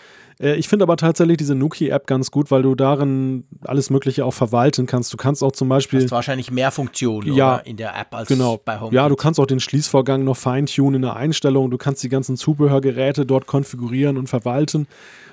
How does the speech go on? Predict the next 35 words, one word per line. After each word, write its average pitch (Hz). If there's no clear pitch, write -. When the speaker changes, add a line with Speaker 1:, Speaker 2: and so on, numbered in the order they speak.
Speaker 1:
Äh, 123
du 131
kannst 147
ja 139
auch 135
Speaker 2:
Mhm. 135
Speaker 1:
dort 135
die, 123
die 117
Benutzerberechtigung 117
erteilen, 107
dass -
du -
zum 123
Beispiel 120
jemandem 113
sagst, 110
ja, 120
Speaker 2:
Ah. 160
Speaker 1:
äh, 113
meinetwegen, 135
Speaker 2:
Ja. 143
Speaker 1:
ähm, 127
dein 127
ein 127
Verwandter 143
kommt 139
irgendwie 135
zu 135
Besuch 131
und 135
du 127
willst 139
dann 127
halt, 135